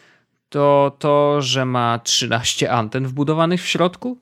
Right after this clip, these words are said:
co oznacza, że prawdopodobnie jak umieścimy go gdzieś w środku mieszkania, to, y, możemy być spokojni i nie musimy używać dodatkowych rzeczy. E,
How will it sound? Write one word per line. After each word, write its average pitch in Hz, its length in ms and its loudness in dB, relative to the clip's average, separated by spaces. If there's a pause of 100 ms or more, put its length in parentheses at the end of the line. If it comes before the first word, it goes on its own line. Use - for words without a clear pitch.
co - 140 -2
oznacza, 135 300 0
że 120 80 -2
prawdopodobnie 123 540 -2
jak 117 260 -4
umieścimy 120 440 -2
go 117 140 0
gdzieś 117 260 0
w - 80 -6
środku 113 500 -6
mieszkania, 110 640 -2
to, 107 400 0 (260)
y, 107 40 -6
możemy 110 360 -2
być 113 280 -4
spokojni 107 720 -2
i 113 280 -4 (120)
nie 117 200 0
musimy 107 360 -2
używać 107 420 -2
dodatkowych 101 440 -4
rzeczy. 180 360 -2 (720)
E, 131 360 4